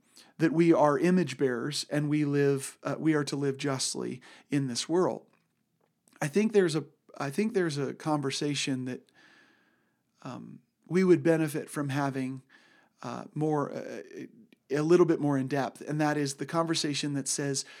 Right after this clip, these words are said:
we are created bearing the image of God, but sin has destroyed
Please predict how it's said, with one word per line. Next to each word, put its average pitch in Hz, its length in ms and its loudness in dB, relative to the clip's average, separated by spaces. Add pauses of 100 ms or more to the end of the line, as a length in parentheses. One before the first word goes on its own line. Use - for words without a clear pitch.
(200)
we 165 280 0
are 202 320 4
created 180 720 2
bearing 151 380 0
the 139 100 2
image 131 280 -4
of 123 100 -10
God, 113 380 -8 (640)
but 165 160 0
sin 214 360 4
has 175 300 4
destroyed 139 960 0